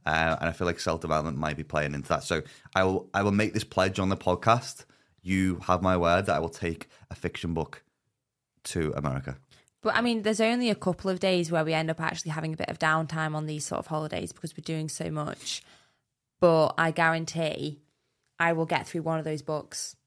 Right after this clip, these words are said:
Speaker 2: in two days because I can't put it down.
Speaker 1: And again, this is one of those things with the work thing, which about switching off,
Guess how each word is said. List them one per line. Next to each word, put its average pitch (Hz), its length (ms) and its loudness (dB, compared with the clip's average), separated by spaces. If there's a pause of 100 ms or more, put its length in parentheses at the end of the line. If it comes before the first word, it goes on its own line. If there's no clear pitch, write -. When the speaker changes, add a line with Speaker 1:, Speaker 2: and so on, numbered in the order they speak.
Speaker 2:
in 160 120 -6
two 156 220 -6
days 147 400 -6 (480)
because - 220 -10
I 160 40 -16
can't 165 220 -10
put - 140 -16
it - 80 -16
down. 190 460 -10 (100)
Speaker 1:
And 107 160 0
again, 107 280 2
this 98 200 0
is 113 120 0
one 110 120 0
of 110 80 2
those 104 160 0
things 92 280 -2
with 90 100 -4
the 87 80 -2
work 80 320 -2
thing, 90 280 -4
which 73 140 -12
about 78 240 -6
switching 85 320 -6
off, 87 280 0